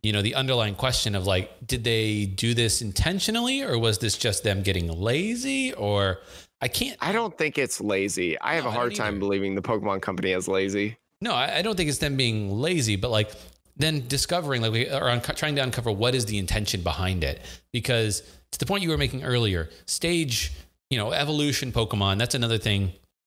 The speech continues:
Speaker 1: uh, Stefan talks about, is that evolution Pokemon seem to be, um, a factor when it comes to considering a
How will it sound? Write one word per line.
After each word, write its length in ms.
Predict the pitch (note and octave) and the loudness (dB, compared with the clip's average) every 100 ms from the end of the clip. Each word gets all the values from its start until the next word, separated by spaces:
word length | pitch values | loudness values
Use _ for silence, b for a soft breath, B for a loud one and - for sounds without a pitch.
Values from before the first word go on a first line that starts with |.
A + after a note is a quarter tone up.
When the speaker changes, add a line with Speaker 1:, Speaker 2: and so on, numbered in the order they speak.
| _ | _
Speaker 1:
uh, 240 | G#2 F#2+ F2+ | 0 2 2
Stefan 380 | - G#2+ G#2+ | 0 0 0
talks 280 | F#2 B2+ - | 0 0 0
about, 200 | G2+ G2 | 0 0
is 80 | F#2+ | 0
that 120 | G#2 | 0
evolution 500 | A#2 A#2 A2+ A#2 A#2 | 0 2 2 2 0
Pokemon 400 | G#2 G2+ G2+ G2 | 0 0 2 2
seem 300 | - - C3 | 2 2 2
to 100 | A#2+ | 2
be, 420 | A2 G2+ F#2+ E2 - - _ _ _ _ _ _ _ - | 2 4 2 0 -6 -20 _ _ _ _ _ _ _ 0
um, 460 | F#2 F2 E2 E2+ - | 2 4 2 0 -2
a 680 | C3 B2 A#2+ A#2 A2 G#2+ - | 0 2 2 2 2 0 -4
factor 500 | - D3 B2+ - F#2+ | -2 0 0 2 2
when 100 | F#2+ | 2
it 120 | F#2+ | 2
comes 240 | A2 F#2+ | 2 2
to 100 | - | 0
considering 540 | G2 G2+ - G#2+ G2+ G2 | -2 0 0 2 2 2
a 440 | F2+ F2 E2 E2 | 2 2 2 -2